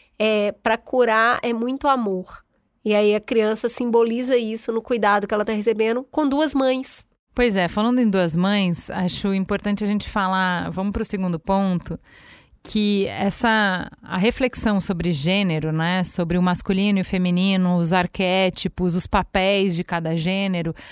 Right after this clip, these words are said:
Speaker 2: esse, o que que é o universo feminino, o que que é o universo masculino, a energia masculina, a energia feminina, isso é um dos grandes temas do Almodóvar e ele,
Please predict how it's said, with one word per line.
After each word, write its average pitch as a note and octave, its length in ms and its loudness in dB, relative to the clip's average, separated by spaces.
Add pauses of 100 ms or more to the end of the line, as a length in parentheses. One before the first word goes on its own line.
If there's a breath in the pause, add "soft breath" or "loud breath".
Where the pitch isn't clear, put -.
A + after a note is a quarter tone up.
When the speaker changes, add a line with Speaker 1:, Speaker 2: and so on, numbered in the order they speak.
(280 loud breath)
Speaker 2:
esse, G3 420 -2
o G3+ 60 0
que - 160 -4
que B3+ 220 0
é A#3+ 100 4
o B3 40 4
universo F#3+ 460 2
feminino, F#3+ 440 0
o - 20 -4
que - 100 -4
que - 200 -4
é G#3 160 2
o A3+ 40 2
universo F#3+ 460 0
masculino, F#3 680 -2
a F3+ 80 0
energia F#3 460 0
masculina, F#3 480 -2
a F3 40 -2
energia F3 420 0
feminina, F#3+ 500 0
isso A3 480 0
é G3 140 -2
um A3 100 2
dos B3 140 0
grandes A#3 400 2
temas A3 320 -2
do G#3+ 60 0
Almodóvar G#3+ 720 0
e A3 40 2
ele, G#3 460 0